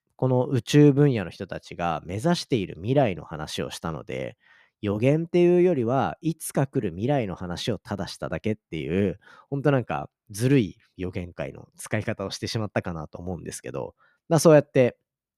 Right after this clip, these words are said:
宇宙開発っていうのは結構みんな十年後、二十年後っていうのを見据えて開発している人も多かったりするので、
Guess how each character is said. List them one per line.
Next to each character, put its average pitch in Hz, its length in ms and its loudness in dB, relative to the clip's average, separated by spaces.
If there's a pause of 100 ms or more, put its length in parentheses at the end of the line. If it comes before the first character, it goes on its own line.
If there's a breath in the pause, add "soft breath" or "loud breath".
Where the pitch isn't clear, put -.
(380)
宇 135 100 0
宙 190 180 8
開 240 160 6
発 208 200 2
っ - 40 -20
て - 60 -8
い 107 40 -2
う - 20 -4
の 87 40 -6
は 85 60 -10
結 139 200 0
構 90 140 -4
み 92 140 -6
ん 101 60 -4
な 92 120 0
十 113 300 2
年 131 160 4
後、 139 100 4
二 98 200 0
十 113 200 2
年 123 180 2
後 135 100 4
っ 135 40 -2
て - 140 -6
い 82 60 -2
う 76 40 -6
の - 160 -10
を 82 240 -4 (420 soft breath)
見 113 100 2
据 120 200 6
え 110 60 8
て 110 320 4
開 92 180 2
発 98 220 -2
し - 100 -6
て 98 120 -2
い 92 60 0
る 92 60 0
人 90 180 -6
も 80 180 -6
多 85 80 -6
か - 100 -8
っ - 100 -12
た - 100 -12
り - 60 -14
す - 160 -10
る 80 140 -6
の - 140 -12
で、 62 340 -8